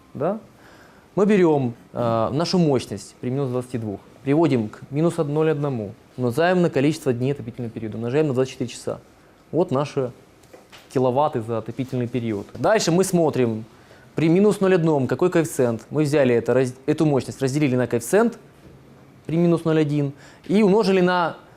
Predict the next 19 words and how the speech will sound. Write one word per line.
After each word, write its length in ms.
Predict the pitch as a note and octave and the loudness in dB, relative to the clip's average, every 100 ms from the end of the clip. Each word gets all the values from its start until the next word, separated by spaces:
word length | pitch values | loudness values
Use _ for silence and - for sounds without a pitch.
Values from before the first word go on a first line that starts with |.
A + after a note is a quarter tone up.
| - - | -16 -4
сорок 200 | F#3+ F#3+ | 0 0
шесть 160 | F3 | -2
копеек. 420 | - D#3+ B2 G#2 - - | -2 0 0 0 -4 -10
Это 160 | C3 | -4
как 180 | D3 C3+ | -2 -2
две 100 | C3+ | -4
тысячи 400 | F3 D#3+ D3 C#3+ | -4 -4 -4 -8
шестьсот 360 | C#3 - F#3 F#3 | -6 -2 -4 0
киловатт 460 | B2+ B2+ G3+ G3 | 0 2 2 2
электроотопления, 800 | D3+ D#3+ C#3+ C#3+ C#3 C3+ A2+ G#2 | 2 2 0 -2 -2 -2 -2 -2
да? 240 | C#3 A3 - - - - - - | 0 -2 -4 -20 -14 -12 -12 -6
Получилось 400 | - D#3+ A3+ A3+ | 0 2 4 2
пять 200 | G3+ F#3+ | 2 0
тысяч 300 | G#3 F#3+ - - | 2 0 0 -4
пятьсот 340 | F3 G#3+ F3+ | -2 0 2
гривен 260 | F3+ G3+ D#3 | 2 4 4
для 140 | D#3 | 2
теплового 340 | D#3 E3+ E3+ | 0 0 2
насоса. 520 | D#3 D3 A#2 G#2 - | 2 0 -2 -4 -8